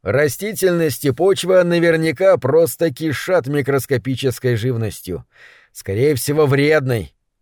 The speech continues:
Но это уже будничная работа. Полная проверка. Почву необходимо проверять, даже если на планете нет жизни. Хотя бы для того, чтобы удостовериться, что ее действительно нет.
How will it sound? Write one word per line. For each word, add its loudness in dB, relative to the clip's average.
Но -2
это 0
уже 2
будничная -2
работа. 0
Полная 2
проверка. 0
Почву 0
необходимо 0
проверять, 0
даже -2
если -4
на 0
планете -2
нет 0
жизни. -8
Хотя 0
бы 4
для 2
того, 2
чтобы 2
удостовериться, 2
что -2
ее 4
действительно -2
нет. -10